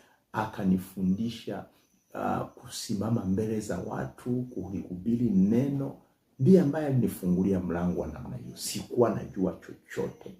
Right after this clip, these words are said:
Sikuwahi hata kusimama mbele, ah, ya madhabahu na kuanza kuwahubiria watu. Nilikuwa ni mwoga sana. Lakini mama huyu alinisaidia sana. Kipindi niko, niko,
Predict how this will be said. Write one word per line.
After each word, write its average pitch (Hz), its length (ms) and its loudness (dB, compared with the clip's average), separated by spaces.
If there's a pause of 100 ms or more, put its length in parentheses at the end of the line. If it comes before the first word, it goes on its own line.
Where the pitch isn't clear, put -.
(460)
Sikuwahi 113 800 0
hata 113 220 -6
kusimama 104 680 -2
mbele, 90 600 2 (380)
ah, 82 260 -4 (120)
ya 90 100 -4
madhabahu 85 800 0 (220)
na 67 140 -10
kuanza 92 400 2
kuwahubiria 87 560 0
watu. - 400 -8
Nilikuwa 90 340 2
ni - 120 -4
mwoga 113 800 2
sana. - 480 -10 (500)
Lakini 95 400 0
mama 127 380 0
huyu 92 560 0 (400)
alinisaidia 90 800 0
sana. - 300 -12 (340)
Kipindi 95 420 0
niko, 90 380 -2 (300)
niko, 90 400 -6